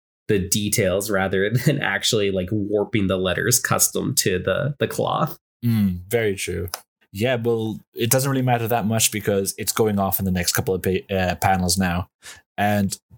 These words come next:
Speaker 2: just like the breast, it's very deliberately, like, slowly peeled off, where you see, like, shot of the talisman, shot back to her face. The ta-, talisman is being ripped off more, shot back to her face, you know, growing intensity, and then it erupts in a,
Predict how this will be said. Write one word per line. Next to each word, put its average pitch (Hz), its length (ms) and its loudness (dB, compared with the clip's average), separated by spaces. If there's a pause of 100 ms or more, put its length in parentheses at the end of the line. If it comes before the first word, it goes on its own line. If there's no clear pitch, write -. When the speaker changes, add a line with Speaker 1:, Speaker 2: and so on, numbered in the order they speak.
(100)
Speaker 2:
just 127 200 0
like 127 200 -2
the 101 240 0
breast, 101 400 0
it's 101 100 -2
very 127 160 2
deliberately, 92 760 0
like, 82 220 -2
slowly 92 380 2
peeled 92 300 0
off, 90 300 0
where 90 100 2
you 92 80 0
see, 98 140 2
like, 90 300 -2 (260)
shot 98 340 0
of 92 140 -2
the 92 180 0
talisman, 90 600 0 (320)
shot - 400 0
back 92 220 -4
to 92 160 0
her 90 140 0
face. 90 520 2 (400)
The 101 100 2
ta-, - 180 -2
talisman 98 460 0
is 92 60 -2
being 90 180 0
ripped 92 180 -2
off - 160 -2
more, 117 280 0 (200)
shot 95 200 0
back 90 160 -2
to 98 80 0
her 92 40 -2
face, 104 360 2
you 107 60 0
know, 90 180 0
growing 110 520 -2
intensity, 92 680 0
and 87 160 -2
then 87 360 0 (160)
it 98 220 0
erupts 95 500 0
in 92 540 2
a, 87 460 -2